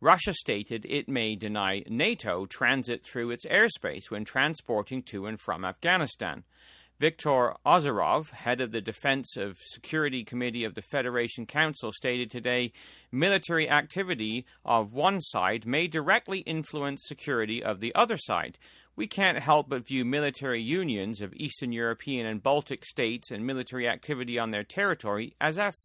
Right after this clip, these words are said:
threat to our strategic security. If our cooperation comes to a halt, we'll have to, the right to suspend nato transit,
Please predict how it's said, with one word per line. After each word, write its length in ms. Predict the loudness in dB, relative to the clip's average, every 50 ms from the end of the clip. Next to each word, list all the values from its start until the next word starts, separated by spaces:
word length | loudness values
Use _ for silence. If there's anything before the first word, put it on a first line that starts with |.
| -12
threat 340 | 0 2 4 4 4 2 -2
to 180 | -6 -8 -8 0 2
our 240 | 4 4 6 4 2
strategic 580 | 0 -6 -10 -10 -6 -8 -8 -8 -8 -10 -14
security. 640 | -14 -14 -14 -8 -4 -4 -2 -2 -2 -4 -6 -8 -10 _ -20 -20 -20 -20 -20 -20 _ _
If 160 | -14 -6 -2
our 180 | 0 4 4 4
cooperation 760 | 4 4 4 4 4 4 4 2 0 0 0 0 -2 -6 -8 -8
comes 300 | -6 -6 -6 -6 -6 -6
to 100 | -4 -4
a 60 | -2
halt, 400 | 2 4 4 4 2 0 -6 -12 _ -20 -20 -20 _ _
we'll 140 | 0 2 8
have 220 | 10 10 10 8 6
to, 100 | -4 -8
the 180 | -4 -2 -2
right 320 | 4 6 6 6 6 4 -2 -6
to 260 | -4 -4 -4 -4 -6 -8
suspend 720 | -10 -8 -8 -8 -8 -4 0 2 2 2 2 0 -4 -6 -6
nato 480 | -6 -2 0 2 2 0 0 -2 -4 -4
transit, 720 | -4 -4 0 2 2 2 0 -2 -4 -6 -6 -6 -8 -10